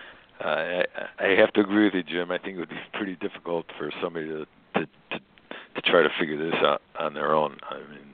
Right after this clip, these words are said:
uh, um, planning is very important, and, uh, with respect to S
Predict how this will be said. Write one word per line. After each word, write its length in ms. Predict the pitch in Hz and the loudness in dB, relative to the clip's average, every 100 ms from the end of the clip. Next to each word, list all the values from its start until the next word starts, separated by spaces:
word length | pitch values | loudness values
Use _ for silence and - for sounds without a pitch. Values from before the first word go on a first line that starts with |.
| - | -8
uh, 280 | 73 67 65 - _ - - - - | -6 -6 -10 -16 _ -16 -16 -14 -6
um, 280 | - 69 - - | -4 -4 -6 2
planning 340 | 117 110 110 101 | 6 8 6 4
is 140 | 87 | 4
very 240 | 95 95 | 6 6
important, 540 | 92 - 92 82 65 76 - 76 | 2 0 2 2 0 -18 -16 -12
and, 420 | 73 73 71 71 | -10 -10 -10 -4
uh, 260 | 71 69 67 _ _ - | -4 -4 -10 _ _ -8
with 100 | 80 | -6
respect 500 | 78 - - 80 - | -4 -2 0 0 0
to 60 | - | -2
S 240 | 82 | -2